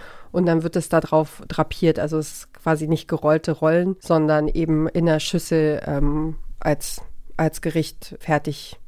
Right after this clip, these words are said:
auf dem Tisch. Und daran musste ich halt denken. Also ich hab gelesen, dass es sowas heißt wie geworfenes Sushi, also dass man es sozusagen auf die Schüssel wirft. Und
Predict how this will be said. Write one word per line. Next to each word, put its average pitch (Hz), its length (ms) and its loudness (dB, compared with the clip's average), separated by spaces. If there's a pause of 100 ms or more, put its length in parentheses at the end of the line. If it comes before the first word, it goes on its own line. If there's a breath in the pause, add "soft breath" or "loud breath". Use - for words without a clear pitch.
(120)
auf 160 100 -6
dem 160 100 2
Tisch. - 360 0
Und 170 140 2
daran 151 260 2
musste 160 260 0
ich 151 100 -6
halt 151 200 -2
denken. 151 400 0
Also 165 160 2
ich 160 140 -2
hab 180 140 -2
gelesen, 185 400 4
dass 165 200 -2
es - 120 -8
sowas 165 400 -2
heißt 160 260 0
wie 160 300 0
geworfenes 160 920 2
Sushi, 156 320 -2
also 156 180 -2
dass 151 220 -2
man 160 140 4
es - 120 -10
sozusagen 151 360 -4
auf 147 100 -2
die - 80 -12
Schüssel 156 460 -2
wirft. 165 580 0
Und 160 320 2